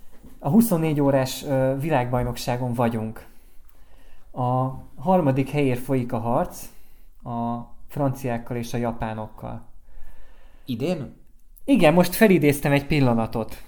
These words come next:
Speaker 1: valahol a éjszaka.
Speaker 2: Igen, igen. De
Speaker 1: Tehát, hogy most ott vagyunk.
Speaker 2: az ott, igen.
Speaker 1: Ö,
Speaker 2: Még csak a harmadik helyért folyik
Speaker 1: igen.
Speaker 2: a harc. Igen.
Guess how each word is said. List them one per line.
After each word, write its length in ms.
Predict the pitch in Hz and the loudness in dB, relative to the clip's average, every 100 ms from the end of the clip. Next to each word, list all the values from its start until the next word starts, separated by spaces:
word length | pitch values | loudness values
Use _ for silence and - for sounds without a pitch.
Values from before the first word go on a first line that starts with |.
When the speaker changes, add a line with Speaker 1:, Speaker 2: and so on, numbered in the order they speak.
| - | -6
Speaker 1:
valahol 420 | 147 151 135 139 | 2 6 6 6
a 80 | 131 | 6
éjszaka. 640 | 131 127 117 110 110 107 - - - | 4 2 -2 -2 -6 -6 -10 -12 -10
Speaker 2:
Igen, 220 | - 110 117 | -8 -6 -6
igen. 280 | 101 95 - | -6 -10 -14
De 160 | - 139 | -2 4
Speaker 1:
Tehát, 140 | 147 | 6
hogy 100 | 165 170 | 6 4
most 240 | 160 - | 2 2
ott 180 | 151 135 | -2 0
vagyunk. 220 | 123 117 | 0 4
Speaker 2:
az 100 | 151 | 4
ott, 240 | 170 139 - - | 2 0 -6 -8
igen. 280 | 131 107 92 - - - - - - - - - - - - - | -10 -10 -12 -14 -16 -18 -18 -18 -18 -14 -12 -12 -14 -18 -16 -4
Speaker 1:
Ö, 280 | 143 143 143 135 | 0 2 0 0
Speaker 2:
Még 180 | 160 170 | 0 0
csak 180 | 143 | -2
a 40 | 123 | -2
harmadik 460 | 117 104 101 98 - | -2 -2 -4 -10 -12
helyért 260 | 98 92 | -12 -14
folyik 220 | - 95 | -14 -2
Speaker 1:
igen. 200 | 196 127 | 0 0
Speaker 2:
a 40 | 107 | -4
harc. 100 | 117 | -6
Igen. 220 | 107 | -10